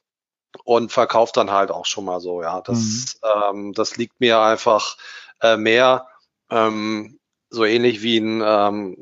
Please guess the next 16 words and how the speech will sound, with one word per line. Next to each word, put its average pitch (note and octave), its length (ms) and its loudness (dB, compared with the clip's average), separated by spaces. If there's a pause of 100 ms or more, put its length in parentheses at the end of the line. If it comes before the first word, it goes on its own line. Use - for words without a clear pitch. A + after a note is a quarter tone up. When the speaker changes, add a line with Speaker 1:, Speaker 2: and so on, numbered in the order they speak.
Speaker 1:
das - 120 -20
ist - 60 -10
jetzt G2 160 -6
vielleicht F2+ 220 -6
ein F#2 40 -14
doofer G2 300 -2
Vergleich, G2 500 2
aber F#2+ 160 -2
so G2+ 100 -6
ein G2+ 80 -8
Daytrader A2 640 4
schließt - 320 -2
ja A2 120 2
zum - 160 -8
Beispiel G#2+ 320 2
seine G2+ 320 0